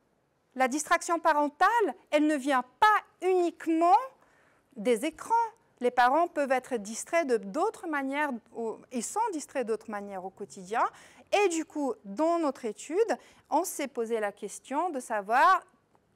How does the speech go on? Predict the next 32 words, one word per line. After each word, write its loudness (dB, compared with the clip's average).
qu'en 2
est-il -6
de -2
la -2
qualité 0
des -2
interactions, -2
euh, 4
lorsque 0
les -2
parents 0
sont -8
distraits -8
par 0
d'autres -6
moyens -6
qui -14
sont -16
non 0
numériques. -4
Et 0
du -4
coup, 0
on 2
a 2
posé 0
deux 2
questions 0
de 0
recherche -2
de 2
base. 2